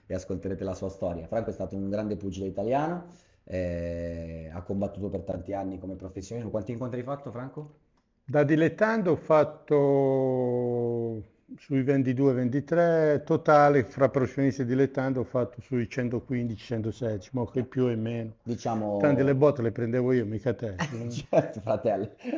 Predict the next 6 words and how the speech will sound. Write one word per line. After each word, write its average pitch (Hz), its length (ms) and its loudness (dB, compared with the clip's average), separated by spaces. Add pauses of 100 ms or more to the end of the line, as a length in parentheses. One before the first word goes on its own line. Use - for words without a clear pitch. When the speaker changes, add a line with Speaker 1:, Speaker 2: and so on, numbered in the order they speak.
Speaker 1:
ha 104 100 -2
fatto 127 340 2
sicuramente, 131 920 0 (400)
eh, 92 60 -4
tantissimi 98 520 -6
incontri. 87 480 -10